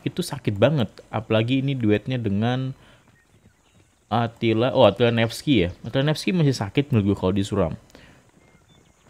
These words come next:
Masih aja cuy. <laughs> Nggak ada efek ya. Jadi ya gitulah ya. Kalau kondisi battlefield lo kalah,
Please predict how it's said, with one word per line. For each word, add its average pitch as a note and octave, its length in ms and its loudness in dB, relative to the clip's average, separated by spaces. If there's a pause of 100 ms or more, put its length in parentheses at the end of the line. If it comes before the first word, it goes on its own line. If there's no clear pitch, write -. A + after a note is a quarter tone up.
Masih F3 340 4
aja A2 220 6
cuy. F#2+ 240 0 (560)
<laughs> - 680 -2
Nggak A2+ 140 8
ada A2 160 8
efek A#2 260 4
ya. G2 140 2
Jadi C3+ 140 2 (500)
ya D3 240 6
gitulah E3+ 400 4
ya. C3+ 120 4 (120)
Kalau C3 240 4
kondisi C3+ 400 2
battlefield B2+ 560 0
lo B2 80 -2
kalah, A2 480 0